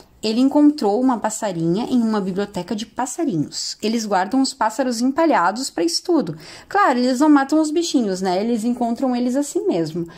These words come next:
Mas o bacana é que o Valmor criou documentos pra essa ave, uma identidade e um passaporte. E ele também carimbou a patinha dela, como nós humanos fazemos. Olha ali que gracinha.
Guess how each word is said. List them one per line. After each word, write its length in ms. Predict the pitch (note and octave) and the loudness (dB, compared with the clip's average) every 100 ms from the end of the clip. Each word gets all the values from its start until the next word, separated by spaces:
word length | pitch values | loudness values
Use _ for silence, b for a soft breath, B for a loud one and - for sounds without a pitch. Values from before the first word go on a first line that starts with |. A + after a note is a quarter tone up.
| B B | B B
Mas 260 | C4+ D4+ D#4 | 2 2 2
o 40 | |
bacana 760 | F#4+ - - A#3+ B3+ D#4 - - | -2 -4 -2 2 4 4 4 0
é 120 | B3 | -2
que 280 | B3 D4+ C#4+ | 0 4 4
o 140 | C#4 | 4
Valmor 560 | C#4+ C#4+ G#3+ G#3 B3+ C#4 | 2 2 2 2 2 0
criou 360 | C#4+ B3+ A#3+ | 0 0 2
documentos 840 | A#3+ D4+ F4 E4 A#3+ C#4+ E4 D#4 - | 0 0 6 6 6 2 2 -2 -6
pra 240 | A3+ G3+ | -2 0
essa 420 | F#3 G#3 - B3 - | 0 -4 -6 -6 -4
ave, 540 | G3+ F#3+ F3+ D3+ D#3 B B - | -4 -2 -2 -4 -6 B B 2
uma 160 | F4+ | 4
identidade 800 | E4+ D4 D4 C4 F#3+ F3 G3+ B3 | 8 6 6 2 2 2 0 -2
e 200 | D4 C4 | 2 4
um 100 | C4+ | 4
passaporte. 760 | C#4+ D#4 A4+ F4+ F#3+ - - - b b b b b b | 2 -2 -2 0 0 0 -8 -12 b b b b b b
E 380 | E4 F#4+ B4 B4+ - - - - | 2 6 4 2 -16 -20 -20 0
ele 240 | D4+ F4 | 2 4
também 320 | F4+ G4 D#4 | 2 2 4
carimbou 480 | F4 F#4 F#4 D#4+ C4+ | 2 2 2 2 4
a 80 | D#4+ | 4
patinha 680 | D#4+ F#4+ - - D4 F4 C#4 | 2 -2 -6 2 4 4 2
dela, 360 | F#3 F#3 A#3 | 2 2 0
como 340 | B3 - C4+ D#4 | 0 2 4 4
nós 320 | D4 B3+ C4 | 4 2 2
humanos 400 | E4+ D4 C4+ C#4+ | 2 2 2 0
fazemos. 580 | G#4 D#4 A#3 A3 A3 - | 0 2 2 0 -2 0
Olha 160 | A#3 | 0
ali 180 | A3+ A3 | 0 -2
que 140 | A3 | -4
gracinha. 680 | A3+ G#3+ G3+ - F#3 E3 | -2 -2 -4 -8 -8 -8